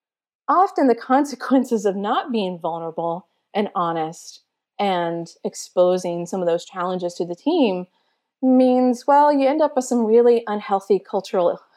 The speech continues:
<laughs> uh, challenges. And so the risk, it may feel bigger to be vulnerable, but ultimately that leads to more trust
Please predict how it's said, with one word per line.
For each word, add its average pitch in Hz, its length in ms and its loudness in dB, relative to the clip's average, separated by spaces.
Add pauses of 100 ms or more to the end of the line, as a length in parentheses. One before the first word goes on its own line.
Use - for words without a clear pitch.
(200)
<laughs> - 680 -16
uh, 170 420 2 (260)
challenges. 170 760 -6 (320)
And 233 260 -2
so 220 600 0 (400)
the 262 100 4
risk, 302 640 0 (280)
it 269 100 4
may 294 180 -2
feel 294 960 0
bigger - 440 -6
to 233 100 -2
be 185 160 -2
vulnerable, 170 720 -6
but - 200 0
ultimately 214 920 0 (360)
that 240 200 0
leads 233 420 0
to 214 120 -8
more 196 240 0
trust - 680 -6